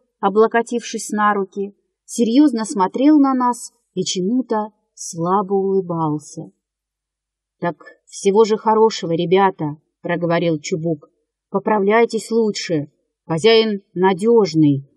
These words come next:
он вас не оставит. Будьте живы-здоровы». Повернувшись к выходу, Чубук громко кашлянул и, опустив глаза,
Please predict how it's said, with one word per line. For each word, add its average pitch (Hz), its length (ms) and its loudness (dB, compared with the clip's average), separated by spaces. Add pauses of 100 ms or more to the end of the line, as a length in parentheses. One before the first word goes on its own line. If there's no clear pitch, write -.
он 226 200 0
вас 240 220 2
не 254 140 2
оставит. 233 840 0 (360)
Будьте 202 480 -2
живы-здоровы». 180 1040 0 (680)
Повернувшись 214 760 -2
к - 100 -8
выходу, 175 640 2 (340)
Чубук 226 600 2
громко 190 580 -2
кашлянул 233 680 -4 (260)
и, 202 100 2
опустив 240 560 2
глаза, 220 580 4